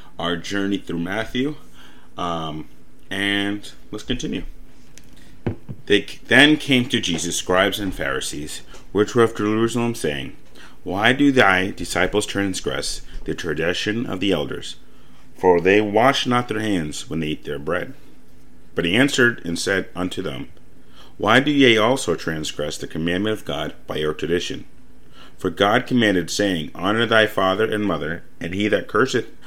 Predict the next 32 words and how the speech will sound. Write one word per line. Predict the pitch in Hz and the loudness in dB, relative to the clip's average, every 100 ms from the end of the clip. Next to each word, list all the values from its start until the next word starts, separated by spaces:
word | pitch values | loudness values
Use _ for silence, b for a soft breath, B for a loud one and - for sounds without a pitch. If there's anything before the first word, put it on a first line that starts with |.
| B | B
father | - - 82 80 82 80 | -8 -2 0 2 0 -2
or | 78 | -4
mother, | 76 73 76 85 | -4 -2 -2 -2
let | 58 87 95 | 2 2 2
him | 98 | 0
die | 85 82 80 | 0 -2 -2
the | 80 - | -6 -4
death." | 82 92 - - - - - - - B B B B | -2 -2 -2 -10 -12 -12 -12 -12 -12 B B B B
But | - | 0
ye | 87 101 | 4 4
say, | 101 120 120 98 | 4 2 4 4
"Whoever | 85 87 90 104 | 2 2 2 2
shall | 113 - 98 90 90 87 | 0 0 0 0 -2 -6
say | - 90 69 64 - - | -6 -4 -4 -6 -10 -10
to | - | 0
his | 90 - | 0 0
father | - 85 90 92 | -4 -2 -2 -2
or | 90 | 0
his | 90 90 | -2 -2
mother, | 76 67 76 B B B B | -2 -4 -8 B B B B
It | 85 | 2
is | 87 | 2
a | 82 | 0
gift, | 80 80 - - - - B B B | 0 -2 -2 -10 -12 -12 B B B
but | - 71 | 0 4
whatsoever | 92 110 120 104 95 92 | 6 6 6 6 6 4
thou | 85 85 | 4 0
mightest | 78 85 92 92 | -2 -2 -2 -4
be | - 82 | -6 -8
profited | - 85 95 - 76 - | -4 -4 -4 -6 -6 -6
by | 78 | -6
me, | 73 71 | -6 -8